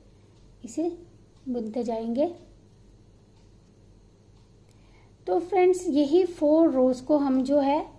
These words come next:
जब बार बार रिपीट करते जाएंगे। ये देखिएगा, ये हमारा इस तरह से बहुत ही प्यारा सा pattern बनता जाएगा। ये देखिए,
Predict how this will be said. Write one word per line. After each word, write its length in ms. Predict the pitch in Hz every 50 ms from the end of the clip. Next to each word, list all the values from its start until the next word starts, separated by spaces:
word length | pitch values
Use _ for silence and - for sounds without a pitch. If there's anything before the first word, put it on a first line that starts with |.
| - _ _ _ - - - - - -
जब 140 | - 277 240 214
बार 180 | 254 240 240
बार 160 | 233 269 285
रिपीट 280 | 285 294 285 - 262 -
करते 260 | - - 254 - 262 226
जाएंगे। 360 | 226 214 220 214 220 214 247
ये 160 | 254 247 233
देखिएगा, 580 | 208 214 208 - - 247 240 233 262 277 339 349 349 - - - - - - _ _ - - - - - - - _ - _ _ _ _ _ - - _ - _ _ _ _ _ - - _ - - - - - - - - - -
ये 180 | 262 247 285 311
हमारा 280 | 330 311 277 269 269 285
इस 180 | 269 262 254 -
तरह 140 | - 262 277
से 200 | 262 - 330 349 427 - - - - - - - - _ _ -
बहुत 400 | 240 240 220 226 247 269 311 320
ही 60 | 339 330
प्यारा 240 | 339 285 262 262
सा 120 | 262 262 285
pattern 360 | - 254 247 254 262 254 254
बनता 260 | 247 233 233 220 247 240
जाएगा। 320 | 240 233 233 233 233 240
ये 160 | 240 240 226
देखिए, 320 | 214 220 220 - - 277